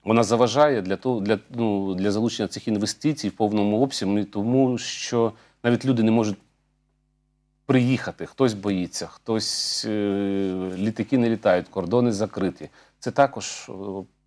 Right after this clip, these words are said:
ну, з-, заважає залученню цих інвестицій. Тому я сподіваюся, що оці два інвестпроекти великі, які, про які я вам казав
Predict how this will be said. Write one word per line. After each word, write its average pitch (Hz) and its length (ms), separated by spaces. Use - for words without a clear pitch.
ну, 147 80
з-, 104 200
заважає 120 680
залученню 98 460
цих - 220
інвестицій. 95 600
Тому 127 200
я 127 120
сподіваюся, 123 840
що 113 1120
оці 110 360
два 110 260
інвестпроекти 113 760
великі, 107 380
які, - 240
про 104 100
які 107 200
я 104 80
вам 104 160
казав 175 380